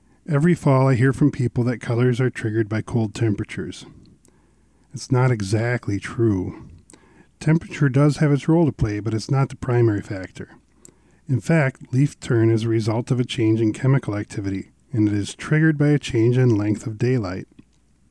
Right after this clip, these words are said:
Tree leaves are green because they are filled with chlorophyll, a crucial pigment that helps the tree in manufacturing its own food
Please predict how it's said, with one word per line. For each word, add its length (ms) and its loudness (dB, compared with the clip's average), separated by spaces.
Tree 220 2
leaves 300 4
are 120 4
green 320 6
because 340 2
they 80 4
are 160 0
filled 320 2
with 220 0
chlorophyll, 680 0
a 80 -6
crucial 520 0
pigment 500 -2
that 160 -2
helps 320 -6
the 80 -16
tree 500 -2
in 160 2
manufacturing 800 0
its 160 -4
own 280 2
food 380 -2